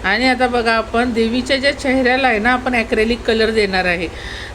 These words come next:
तर इथे आपल्याला मळवट जे आहे देवीचं, हे पिवळ्या कलरनी करायचं आहे. आणि, अ, जो चेहरा आहे ना,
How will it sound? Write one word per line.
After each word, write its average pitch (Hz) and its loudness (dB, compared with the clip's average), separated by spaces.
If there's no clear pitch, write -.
तर 208 6
इथे 233 2
आपल्याला 247 2
मळवट 220 2
जे 254 0
आहे 285 2
देवीचं, 220 2
हे 277 2
पिवळ्या 247 2
कलरनी 240 0
करायचं 220 0
आहे. 214 0
आणि, 233 0
अ, 226 -2
जो 247 2
चेहरा 254 2
आहे 262 2
ना, 240 -2